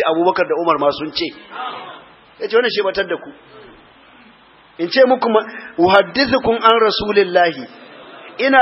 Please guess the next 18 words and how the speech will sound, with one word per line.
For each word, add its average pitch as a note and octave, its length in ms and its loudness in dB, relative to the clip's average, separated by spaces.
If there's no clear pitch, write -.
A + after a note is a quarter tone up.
ba A#3+ 160 4
ku A3+ 120 -6
hadisin G3 480 0
manzon F3 360 0
Allah, F#3+ 560 0
"Wa F#3 120 4
tuhaddithuni G#3+ 800 2
an G#3+ 120 0
Abi G3+ 240 2
Bakar," G3+ 240 2
kuna G#3+ 160 2
ce G#3 120 0
Abubakar F#3 240 0
da E3+ 80 0
Umar F3 200 0
ma D3+ 100 2
sun D3+ 180 -10
ce. D#3 160 -8